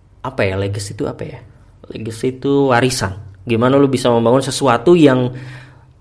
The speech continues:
yang ini tuh akan selalu,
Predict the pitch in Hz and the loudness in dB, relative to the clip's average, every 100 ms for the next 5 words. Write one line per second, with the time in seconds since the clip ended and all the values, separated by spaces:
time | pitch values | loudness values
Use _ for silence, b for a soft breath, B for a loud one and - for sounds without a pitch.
0 | _ 147 139 123 123 - - - 147 147 | _ 0 2 4 0 -6 -18 -6 2 4
1 | 170 175 220 - 139 139 - 143 143 143 | 2 0 -2 -2 -4 -10 -8 -4 -2 -4
2 | 139 - 139 127 123 131 143 143 127 | -8 -8 0 2 4 2 2 0 -4